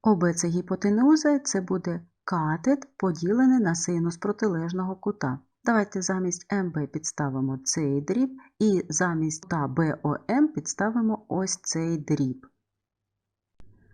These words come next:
Отримаємо ось таку формулу. А О М катет буде дорівнювати цей катет,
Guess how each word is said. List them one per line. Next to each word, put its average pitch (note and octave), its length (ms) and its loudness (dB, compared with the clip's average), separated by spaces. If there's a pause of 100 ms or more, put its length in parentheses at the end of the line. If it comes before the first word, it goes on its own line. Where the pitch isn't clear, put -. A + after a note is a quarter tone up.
(540)
Отримаємо A#3 680 2
ось G#3 240 0
таку E3+ 300 -6
формулу. C3+ 600 -2 (2250)
А A#3 80 2 (200)
О C4+ 200 4 (180)
М E3 320 2
катет A#3 560 -2
буде A#3+ 200 0
дорівнювати C4 1040 4 (800)
цей E3+ 580 0 (480)
катет, G#3+ 560 2